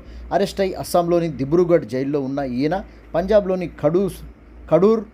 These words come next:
సాహిబ్ లోక్సభ నియోజకవర్గం నుండి ఇండిపెండెంట్ అభ్యర్థిగా నామినేషన్ వేశారని తెలుస్తుంది. అమృత్పాల్ సింగ్ తరపున ఆయన బంధువు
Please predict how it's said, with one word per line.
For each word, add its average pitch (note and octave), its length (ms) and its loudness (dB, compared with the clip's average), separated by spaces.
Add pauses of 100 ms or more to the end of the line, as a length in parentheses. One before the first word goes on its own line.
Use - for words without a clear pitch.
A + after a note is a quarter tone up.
(260)
సాహిబ్ D3 480 -4
లోక్సభ D#3 340 -2
నియోజకవర్గం C#3 760 0
నుండి C#3 240 0 (440)
ఇండిపెండెంట్ G3 480 2
అభ్యర్థిగా C#3 440 0
నామినేషన్ C#3+ 500 -2
వేశారని C3 440 -2
తెలుస్తుంది. C3+ 460 -4 (360)
అమృత్పాల్ D3+ 460 2
సింగ్ D#3 200 -4
తరపున D3 340 -2
ఆయన C#3 340 -2 (380)
బంధువు E3+ 560 2